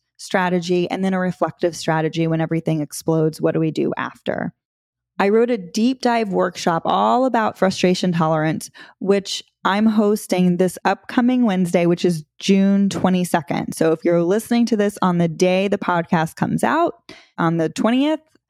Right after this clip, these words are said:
you can catch it live this Wednesday if you wanna go ahead and register for it. If you're listening to this podcast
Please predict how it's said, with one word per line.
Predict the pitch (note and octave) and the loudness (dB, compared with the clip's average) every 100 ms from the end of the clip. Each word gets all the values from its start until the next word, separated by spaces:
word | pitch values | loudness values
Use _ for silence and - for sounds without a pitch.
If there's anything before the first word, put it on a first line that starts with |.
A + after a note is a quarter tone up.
| _ _ | _ _
you | - F3 F#3+ F#3+ | -4 0 2 0
can | - G3 F#3 F3 E3+ | -2 -2 0 0 -2
catch | - F3 - | -4 -2 0
it | B3+ | 0
live | - E3+ E3 F3 B3+ D4+ - | 0 0 0 2 0 -2 -2
this | F3+ - | -2 0
Wednesday | E3+ E3+ E3 E3+ F#3 D4 | 0 0 0 0 0 0
if | A#3+ | -2
you | G3 F3 | 0 0
wanna | E3+ | 0
go | E3 E3 | 0 0
ahead | E3+ E3 | 0 0
and | D#3+ | 0
register | D#3 D3 D#3+ - E3+ | -2 -2 -4 -2 -2
for | - E3 F3 | 0 0 0
it. | A3+ - - - - _ | -2 -6 -18 -20 -20 _
If | A#3+ C4+ C#4 B3+ | 2 2 2 2
you're | B3 A3+ G#3 | 2 2 0
listening | G3+ G3 G#3 G3+ | 0 0 0 0
to | G3+ | 2
this | F3+ | 0
podcast | - F3 F3 F3+ | 0 -2 -2 -4